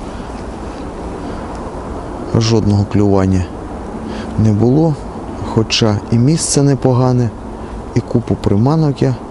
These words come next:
замінив, вантажі, але нічого. Ще в двох місцях спробував, також без клювань. А тут з першого закиду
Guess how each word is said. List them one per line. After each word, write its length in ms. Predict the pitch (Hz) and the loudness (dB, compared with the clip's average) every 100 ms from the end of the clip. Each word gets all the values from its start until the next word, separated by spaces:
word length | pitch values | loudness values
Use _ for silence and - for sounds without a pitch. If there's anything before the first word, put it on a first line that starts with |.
| - - - - - - | -12 -12 -10 -10 -8 -2
замінив, 640 | 117 127 123 123 127 127 - - - - - - - - - - - - - - - - - - - - - - - | 2 4 4 4 4 2 -2 -12 -14 -12 -12 -12 -12 -10 -10 -10 -10 -10 -10 -10 -8 -8 -10 -10 -10 -8 -8 -6 0
вантажі, 760 | 104 101 95 101 101 107 151 143 - - - | 2 4 4 2 2 4 2 0 -4 -10 -4
але 240 | 107 107 131 | 0 2 2
нічого. 840 | 123 104 131 - - 127 - 87 - - - - - - - - - - - - - - - - | 2 2 0 -2 -4 -2 -4 -6 -8 -10 -10 -10 -10 -10 -10 -10 -10 -8 -8 -8 -8 -8 -8 -8
Ще 280 | - - 208 | -4 0 2
в 60 | 180 | 4
двох 260 | 165 151 | 4 4
місцях 420 | 156 143 - 143 127 | 2 2 2 2 2
спробував, 600 | - 127 131 117 117 113 - - - - - - - - - | 0 2 4 4 4 2 -2 -10 -10 -10 -10 -10 -10 -6 0
також 380 | 120 113 117 | 0 2 0
без 300 | 110 107 113 | 2 2 2
клювань. 540 | - 120 120 113 110 107 - - - - - - - - - | 2 4 6 6 4 2 -4 -12 -12 -12 -12 -10 -10 -8 -2
А 100 | 127 | -4
тут 300 | - 214 - | -2 -4 -4
з 80 | |
першого 480 | - 165 175 - 110 | -2 0 0 2 2
закиду 520 | 101 127 147 123 117 | 4 2 2 0 2